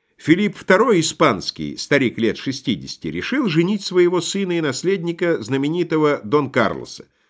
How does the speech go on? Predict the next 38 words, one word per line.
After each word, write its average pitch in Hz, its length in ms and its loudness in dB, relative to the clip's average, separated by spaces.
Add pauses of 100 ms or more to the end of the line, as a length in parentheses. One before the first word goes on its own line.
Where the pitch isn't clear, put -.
(440)
Он 214 140 4
его 175 200 8
решил 170 360 0
женить 139 360 -2
на 147 60 0
французской 120 540 -2
принцессе 120 600 -2
Изабелле, 185 680 2 (260)
что 220 220 2
было 180 220 6
выгодно 165 360 4
и 160 80 4
необходимо 147 720 2
согласно 123 540 0
высокой 110 360 0
политике. 98 580 -2 (1040)
Сам 233 300 4
же 151 140 4
он 147 100 4
эту 208 140 -4
принцессу 156 760 0
не 151 220 2
видел. 82 420 -2 (160)
Знал, 185 300 0
что - 180 -6
молоденькая 202 1000 0
и 123 520 -2
стремится 131 540 0
выйти 175 240 2
замуж, 92 480 -2
но 131 180 -6
какая 196 520 -2
она 185 160 -4
из 170 120 -4
себя, 135 300 0
он 127 160 0
не 117 80 0
знал. 76 340 -8